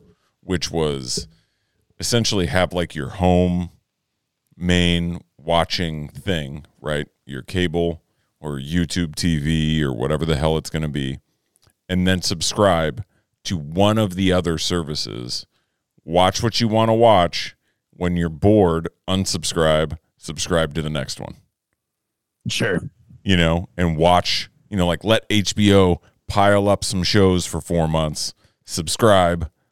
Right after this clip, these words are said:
Speaker 1: watch them.
Speaker 2: Go hard.
Speaker 1: And then unsubscribe, and then subscribe to Showtime.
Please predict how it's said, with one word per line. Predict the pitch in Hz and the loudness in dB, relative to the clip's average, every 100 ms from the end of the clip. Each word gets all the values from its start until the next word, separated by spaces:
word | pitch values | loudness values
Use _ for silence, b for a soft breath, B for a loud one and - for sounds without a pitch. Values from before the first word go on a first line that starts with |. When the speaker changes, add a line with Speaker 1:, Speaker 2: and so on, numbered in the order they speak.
| _ _ _ - | _ _ _ 0
Speaker 1:
watch | 98 101 - | 4 4 2
them. | 95 90 95 98 | 0 0 0 0
Speaker 2:
Go | 156 139 | 0 2
hard. | 143 127 127 - _ _ _ - | 0 0 -2 -4 _ _ _ 0
Speaker 1:
And | 101 95 | 4 6
then | 92 | 6
unsubscribe, | 95 98 104 82 - 90 87 85 | 4 2 -2 -2 2 4 4 2
and | 85 | 0
then | 87 90 | 0 -2
subscribe | 92 85 98 92 | -6 -4 -2 0
to | 98 | 0
Showtime. | - 113 85 67 - | 4 4 4 -4 -10